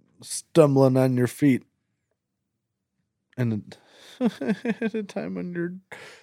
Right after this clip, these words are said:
got so much going on. <laughs> I'm just, 'cause, man, 'cause I know you're talking about how, like, you know, you, you've got,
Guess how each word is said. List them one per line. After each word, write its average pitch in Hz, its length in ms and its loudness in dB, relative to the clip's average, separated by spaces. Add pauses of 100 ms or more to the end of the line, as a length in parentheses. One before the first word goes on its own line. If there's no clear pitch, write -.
(120)
got - 220 -4
so 240 160 -8
much 269 240 -10
going 349 260 -4
on. 415 320 -6 (1800)
<laughs> - 80 -2
I'm 240 120 2
just, 214 320 2 (920)
'cause, - 240 -8 (1300)
man, 123 320 4 (320)
'cause 131 160 4
I 131 80 6
know 131 100 6
you're 127 140 6
talking 127 200 4
about 117 120 6
how, 113 140 6
like, 104 180 2
you 113 100 -4
know, 107 140 0
you, 104 260 -2 (1000)
you've 110 280 2
got, 104 320 0